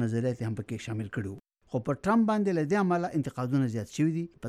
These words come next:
داسې حال کې چې طالبانو مقاومت نه دی ځپل شوی او د افغانستان حکومت د داخلي اختلافاتو او اداري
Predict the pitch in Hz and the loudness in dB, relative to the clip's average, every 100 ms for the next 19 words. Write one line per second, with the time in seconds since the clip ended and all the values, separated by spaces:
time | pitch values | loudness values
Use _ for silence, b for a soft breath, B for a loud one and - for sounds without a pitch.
0 | 113 117 104 139 208 208 180 156 139 131 | -2 -2 -2 0 0 0 -4 -2 -2 0
1 | 131 143 123 113 113 117 127 - _ 156 | 2 4 4 2 0 2 2 -2 _ 2
2 | 214 165 131 113 104 143 151 - 123 117 | 4 2 0 -6 -4 -2 -2 -2 -4 -4
3 | 107 113 110 135 123 98 - 147 127 110 | -2 -4 -2 -2 -2 -4 -2 -2 -2 -6
4 | 104 - 131 113 - 107 98 151 160 156 | -6 -4 -4 -4 -6 -6 -4 -4 -4 -6
5 | 95 117 107 110 | -6 -6 -4 -2